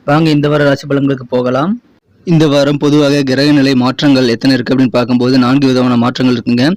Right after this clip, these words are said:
முதலாவது மாற்றம் பதினான்கு ஜூன் ரெண்டாயிரத்தி இருபத்தி நான்கு அன்னைக்கு வெள்ளிக்கிழமை அன்னைக்கு சந்திர பகவான் சிம்மத்திலிருந்து கன்னிக்கு நகர்ந்து ஏற்கனவே இருக்கக்கூடிய கேதுவுடன் இணைந்து கொள்கிறாருங்க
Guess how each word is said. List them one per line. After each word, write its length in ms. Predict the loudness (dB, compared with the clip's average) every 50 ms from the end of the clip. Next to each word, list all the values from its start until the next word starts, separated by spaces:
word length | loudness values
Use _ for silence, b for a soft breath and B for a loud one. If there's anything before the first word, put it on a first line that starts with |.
| b b b b _
முதலாவது 420 | -4 -2 0 2 2 2 2 2 2
மாற்றம் 420 | 2 2 0 -2 -2 -2 0 0 -2 -4 _ _ _ _ -4
பதினான்கு 580 | -2 0 2 2 2 2 2 2 2 2 2 2 2 0 -2 -6
ஜூன் 240 | -4 0 0 0 2
ரெண்டாயிரத்தி 400 | 0 0 0 -2 -2 -2 -2 -2
இருபத்தி 280 | -2 -2 -2 -2 -2 -2
நான்கு 400 | 0 0 0 -2 -2 0 0 -2 -2 -4 -8
அன்னைக்கு 320 | -6 -4 -4 -2 -2 -2 -2
வெள்ளிக்கிழமை 500 | -2 0 0 0 0 0 0 0 0 0
அன்னைக்கு 280 | 0 -2 0 0 2 2 2 0 b b b b _ -8
சந்திர 300 | -2 -2 0 0 2 0
பகவான் 400 | 0 0 0 0 0 0 0 -2 -2
சிம்மத்திலிருந்து 760 | -4 -2 0 0 0 0 0 -2 -2 -2 0 0 0 2 0 0 0
கன்னிக்கு 400 | -2 -2 0 2 2 2 2 2
நகர்ந்து 320 | 0 0 0 0 0 0 0 0
ஏற்கனவே 400 | 0 0 -2 -2 -2 0 0 0
இருக்கக்கூடிய 380 | 0 0 -4 -6 -4 -2 0 0 -2 -2
கேதுவுடன் 520 | -2 0 0 2 2 2 0 2 2 0 0
இணைந்து 300 | 0 0 0 0 0 0
கொள்கிறாருங்க 560 | 0 0 0 0 0 0 0 0 -2 0